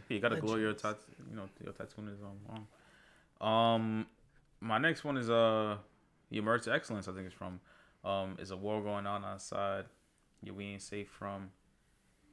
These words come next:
Speaker 1: the pain in my city wherever I go.
Speaker 2: Yeah.
Speaker 1: Three hundred and fourteen soldiers died in Iraq.
Speaker 2: Mm-hmm.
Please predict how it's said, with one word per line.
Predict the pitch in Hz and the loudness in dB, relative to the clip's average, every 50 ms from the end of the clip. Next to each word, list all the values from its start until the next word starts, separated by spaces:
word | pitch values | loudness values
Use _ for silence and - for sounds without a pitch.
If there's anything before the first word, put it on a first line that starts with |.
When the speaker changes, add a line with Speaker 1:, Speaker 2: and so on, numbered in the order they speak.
| _ _ _ - | _ _ _ -18
Speaker 1:
the | 92 | -18
pain | - - - 107 107 107 104 | -16 -10 -8 -6 -6 -4 -4
in | 101 | -4
my | 98 98 95 | -4 -4 -4
city | 98 - - 101 104 101 101 98 98 | -4 -4 -6 -6 -6 -4 -4 -6 -6
wherever | 95 95 92 95 98 - - | -6 -6 -6 -6 -6 -4 -4
I | - - - 95 98 | -2 0 0 0 0
go. | 98 92 101 101 98 95 | 0 -2 0 0 0 -2
Speaker 2:
Yeah. | 92 92 - _ _ _ _ _ _ _ - | -4 -6 -12 _ _ _ _ _ _ _ -6
Speaker 1:
Three | 107 113 110 | -4 -2 0
hundred | 113 110 95 98 | 0 0 0 -2
and | 107 101 92 | -2 -4 -4
fourteen | - - 110 107 - - - 110 101 | -4 -4 -4 -4 -4 -4 -6 -6 -6
soldiers | - - - 104 110 107 104 98 | -6 -6 -6 -8 -8 -8 -8 -10
died | 90 87 101 98 101 101 95 | -4 -2 0 2 2 0 0
in | 95 101 - | -4 -6 -4
Iraq. | - 101 101 101 98 98 104 104 98 92 107 | 0 0 2 2 0 0 0 0 0 0 -2
Speaker 2:
Mm-hmm. | 107 101 101 107 | -6 -8 -8 -10